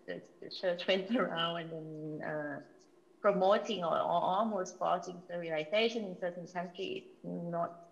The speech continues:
or at least nowadays, it's not un-, not imaginable. I think institution plays a indirect role, but we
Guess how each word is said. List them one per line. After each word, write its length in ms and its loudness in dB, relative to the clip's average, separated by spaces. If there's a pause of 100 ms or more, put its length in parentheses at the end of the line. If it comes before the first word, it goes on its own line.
or 120 2
at 120 -4
least 260 -4
nowadays, 760 -6
it's 120 -20
not 240 -6
un-, 140 -4 (180)
not 120 -10 (100)
imaginable. 460 -4
I 100 6
think 340 -2
institution 580 -6
plays 440 2
a 140 -2 (1080)
indirect 720 6 (480)
role, 400 4
but 320 -4
we 80 -6